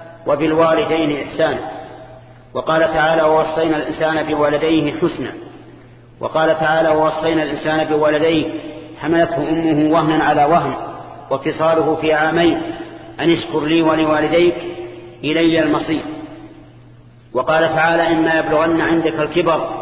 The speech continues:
أحدهما أو كلاهما فلا تقل لهما أف ولا تنهرهما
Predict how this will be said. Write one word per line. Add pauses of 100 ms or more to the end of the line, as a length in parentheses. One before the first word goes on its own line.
(580)
أحدهما
أو
كلاهما (640)
فلا
تقل
لهما
أف (760)
ولا
تنهرهما